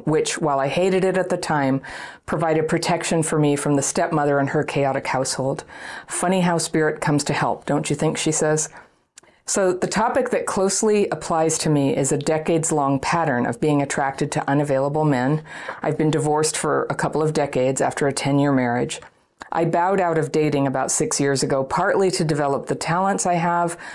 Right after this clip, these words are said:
partly out of resignation, and partly to try to heal this tendency. Last week, the pattern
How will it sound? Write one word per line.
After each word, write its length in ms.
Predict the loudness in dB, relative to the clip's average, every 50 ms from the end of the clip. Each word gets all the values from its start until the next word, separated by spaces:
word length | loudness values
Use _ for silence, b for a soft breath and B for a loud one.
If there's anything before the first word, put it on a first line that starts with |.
| B B B _
partly 400 | -2 0 2 2 4 4 4 2
out 120 | 2 2
of 120 | 2 0 2
resignation, 680 | 0 2 2 2 2 2 4 4 2 2 2 2 2
and 120 | 2 0 0
partly 400 | 0 0 0 2 2 2 2 2
to 80 | 0 -2
try 200 | -2 -2 -2 -2
to 80 | -2 -2
heal 300 | -2 0 0 0 2 0
this 180 | 0 -2 -4
tendency. 680 | -4 -2 -2 0 0 0 0 -2 -4 -4 -4 -4 -6 -6 -8 -14 _ _ _ B B B B B B B B B B B B B B B B B -2
Last 400 | 0 2 2 2 0 0 0 2
week, 240 | 2 2 2 0
the 80 | -4 -4
pattern 720 | -2 -2 0 2 2 2 2 2 2 2 2 2 0 -2